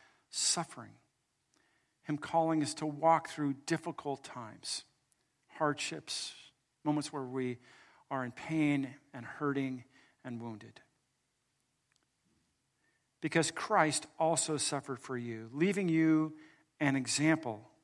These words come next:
so that you might follow in his steps." That's the purpose. That's your life purpose, to follow in the steps of Jesus. Now, I, I don't know you. I mean, I know a lot of you, but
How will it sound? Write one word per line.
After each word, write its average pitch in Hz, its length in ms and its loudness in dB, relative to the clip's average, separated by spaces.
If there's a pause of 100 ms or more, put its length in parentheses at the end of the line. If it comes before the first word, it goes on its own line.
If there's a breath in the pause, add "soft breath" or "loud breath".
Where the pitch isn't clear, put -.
(920)
so - 160 4
that 170 80 6
you 180 180 4
might 139 200 6
follow 143 340 4
in 131 80 -2
his 127 100 -4
steps." - 560 -4 (600)
That's - 440 8 (120)
the - 60 -4
purpose. - 480 -2
That's 143 320 2
your 143 260 2
life 139 240 0
purpose, - 500 -4 (1500 loud breath)
to 139 80 -4
follow 170 720 4 (240)
in 135 100 0
the 131 80 -2
steps - 600 2 (180)
of 127 120 -4
Jesus. 113 640 -4 (680)
Now, 131 100 -4
I, 127 360 -2
I 127 40 -2
don't 135 140 2
know 139 120 6
you. 143 600 4 (140)
I 120 100 0
mean, 131 120 4
I 127 40 2
know 117 120 2
a - 0 -
lot 117 260 8
of 110 100 -4
you, 120 240 2
but 117 240 0